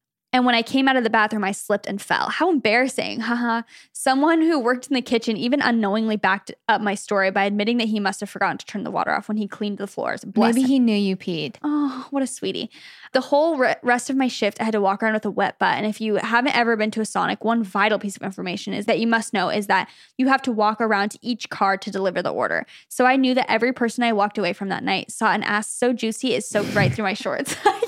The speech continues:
Speaker 1: cannot. I can't. But as long as the jocks thought I fell in the mop water on accident, it was A-okay with me.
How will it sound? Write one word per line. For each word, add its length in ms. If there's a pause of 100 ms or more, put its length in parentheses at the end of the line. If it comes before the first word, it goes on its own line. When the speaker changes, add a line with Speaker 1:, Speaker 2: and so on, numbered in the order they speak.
Speaker 1:
cannot. 460 (1000)
I 220
can't. 300 (720)
But 120
as 160
long 280
as 100
the 100
jocks 360
thought 220
I 120
fell 200
in 80
the 80
mop 320
water 220
on 160
accident, 420
it 60
was 160
A-okay 440
with 140
me. 220